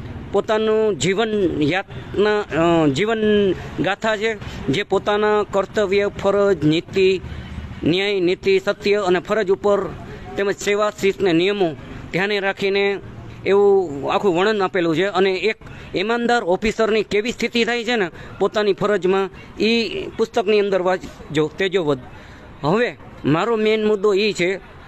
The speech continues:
આ લોકો સામાજિક કાર્યકર્તાઓની હત્યા કરાવી નાખે, મર્ડર કરાવી નાખે, અથવા એના ઘરના કોઈ પણ ભાઈ હોય કે હોય, ક્યાંય નોકરી કરતા હોય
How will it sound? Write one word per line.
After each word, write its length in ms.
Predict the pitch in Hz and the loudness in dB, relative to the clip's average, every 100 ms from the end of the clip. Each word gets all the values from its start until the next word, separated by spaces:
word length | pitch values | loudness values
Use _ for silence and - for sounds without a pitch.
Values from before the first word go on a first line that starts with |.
| - | -10
આ 140 | - 220 | -2 0
લોકો 480 | 208 208 208 208 208 | 0 0 4 4 4
સામાજિક 680 | - 170 180 208 190 208 | 0 0 2 2 2 -2
કાર્યકર્તાઓની 1000 | 190 185 185 185 180 - 175 175 180 185 | 0 2 2 2 -2 0 2 4 4 4
હત્યા 440 | 143 120 - 185 226 | 4 -2 -4 -4 -2
કરાવી 380 | 185 165 151 147 | 0 2 2 0
નાખે, 440 | 151 - 147 156 - - - | 0 0 0 0 -4 -16 -4
મર્ડર 440 | 123 147 170 240 220 | 0 2 2 0 0
કરાવી 360 | 185 165 156 | 0 2 2
નાખે, 520 | 151 160 - 165 170 160 - - - - | 0 0 0 0 0 -2 -12 -20 -12 -4
અથવા 400 | 139 214 196 131 - - - - - | -2 0 0 -4 -12 -20 -20 -14 -4
એના 220 | 185 202 | 0 0
ઘરના 680 | 147 165 185 196 202 202 180 | 0 0 2 2 2 0 0
કોઈ 160 | 185 185 | 2 2
પણ 600 | 185 190 196 190 185 165 143 - - - - - - - - | 2 2 4 4 2 -2 -6 -14 -18 -20 -20 -20 -20 -10 -4
ભાઈ 260 | 165 180 | -2 0
હોય 280 | 175 175 175 | 2 4 4
કે 380 | 160 170 170 170 | 2 0 2 0
હોય, 500 | 151 127 165 170 135 - | -2 0 2 2 -2 -2
ક્યાંય 160 | 175 | 0
નોકરી 320 | 143 - 214 190 | 2 2 0 2
કરતા 260 | 175 - | 0 0
હોય 260 | 160 160 | 2 2